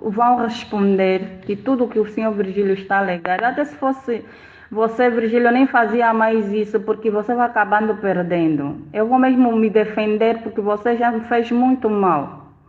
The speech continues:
Mudamos de onde nós estávamos há, há seis meses, viemos pra aqui, na via principal na, na, da Samba.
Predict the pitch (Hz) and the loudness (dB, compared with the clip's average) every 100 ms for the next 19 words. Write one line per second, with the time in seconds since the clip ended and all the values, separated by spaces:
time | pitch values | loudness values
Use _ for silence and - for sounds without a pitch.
0 | - - - - - - - - - - | -20 -20 -20 -20 -20 -20 -20 -20 -20 -20
1 | _ _ 226 247 277 311 302 262 254 262 | _ _ -4 -2 2 2 4 4 4 4
2 | 254 254 254 - 240 233 226 208 208 208 | 4 2 0 0 2 2 0 0 0 0
3 | 190 196 196 226 233 233 233 220 220 220 | -2 -4 0 0 2 0 0 2 2 2
4 | 254 320 - - - - - - 202 240 | 0 0 -4 -16 -20 -20 -18 -8 -2 0
5 | 247 - 226 214 - 240 226 247 - 202 | 0 0 -2 -2 -4 -4 -4 -6 -8 -2
6 | 196 196 220 220 202 196 - 202 196 202 | -2 0 0 0 -4 -8 -4 -2 0 0
7 | 196 202 190 180 185 180 185 185 202 175 | -2 -4 -4 -2 -4 -2 -4 -2 -2 0
8 | 160 151 | 0 -2